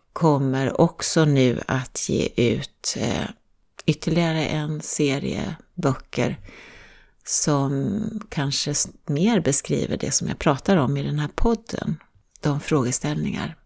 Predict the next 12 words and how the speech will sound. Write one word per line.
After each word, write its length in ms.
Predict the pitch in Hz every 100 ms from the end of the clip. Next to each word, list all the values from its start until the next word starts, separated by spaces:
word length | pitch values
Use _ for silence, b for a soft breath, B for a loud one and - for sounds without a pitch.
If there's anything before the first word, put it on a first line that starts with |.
| _
som 260 | - 147
jag 100 | 147
kretsar 420 | - 156 - - -
kring. 320 | - - 139 _ _ _ _ -
Och 100 | -
det 120 | 170
är 80 | 165
en 120 | 151
serie 760 | - - 143 143 143 139 139 139 - _ -
på, 200 | - -
om 180 | 151 147
tre 420 | - 185 156 104